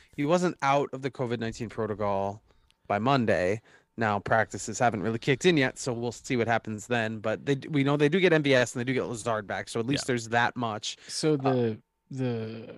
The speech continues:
Speaker 3: rumors going around are that he is negative and asymptomatic, and there is a ten-day, is that it?
Speaker 2: It's not ten
Speaker 3: Ten
Speaker 2: for vaccinated.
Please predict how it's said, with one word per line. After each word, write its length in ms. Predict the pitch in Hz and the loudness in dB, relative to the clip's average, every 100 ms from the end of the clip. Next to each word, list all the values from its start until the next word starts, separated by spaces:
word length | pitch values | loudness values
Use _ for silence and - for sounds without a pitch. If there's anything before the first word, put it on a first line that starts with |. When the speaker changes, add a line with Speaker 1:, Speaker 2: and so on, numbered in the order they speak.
| - | -12
Speaker 3:
rumors 580 | 123 127 156 143 123 110 | -2 2 6 6 4 4
going 280 | 107 98 | 0 0
around 460 | 98 98 95 92 90 | 0 0 0 -2 -6
are 160 | 98 98 | -4 -2
that 260 | 98 92 - | -2 -4 -8
he 600 | - - 104 104 - 110 | -10 -6 -4 -4 -2 -2
is 160 | 98 | 0
negative 380 | 104 104 110 107 | 2 4 4 4
and 100 | 104 | 4
asymptomatic, 800 | 98 - 104 95 98 101 107 - - | 0 0 -2 -2 -2 0 -2 -4 -6
and 120 | 107 | -2
there 140 | 101 98 | 0 0
is 140 | 95 | -2
a 100 | 92 - | -4 -6
ten-day, 800 | - - 117 135 139 143 156 170 202 _ _ _ _ _ | -8 -2 2 2 4 2 2 0 -4 _ _ _ _ _
is 80 | 135 | -2
that 140 | 135 | 0
it? 140 | 156 - _ - | 0 -4 _ -6
Speaker 2:
It's 160 | 139 | -2
not 160 | 359 370 | 0 2
ten 160 | 214 | 2
Speaker 3:
Ten 80 | 160 | 4
Speaker 2:
for 100 | 135 | 4
vaccinated. 720 | 107 - - 302 87 78 117 | 4 2 2 -2 -2 -2 -6